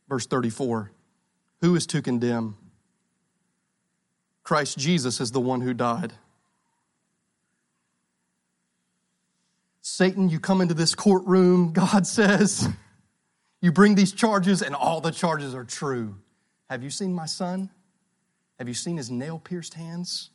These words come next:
Who is to condemn? There is no condemnation. All accusations are false, not because they're false,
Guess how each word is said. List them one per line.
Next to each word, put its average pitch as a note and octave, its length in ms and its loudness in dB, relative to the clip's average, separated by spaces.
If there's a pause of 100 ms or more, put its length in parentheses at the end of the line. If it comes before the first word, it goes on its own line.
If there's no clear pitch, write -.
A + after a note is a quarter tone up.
(1700)
Who G3+ 160 8
is F#3 120 4
to F#3+ 140 6
condemn? D#3 500 -2
There C#4 180 2
is G#3 160 2
no E4 260 6
condemnation. C4 960 2 (300)
All D4 420 6
accusations C4+ 720 2
are G3+ 140 4
false, C#4+ 480 2
not C4 180 6
because G#3+ 320 2
they're G#3+ 140 4
false, C4+ 440 0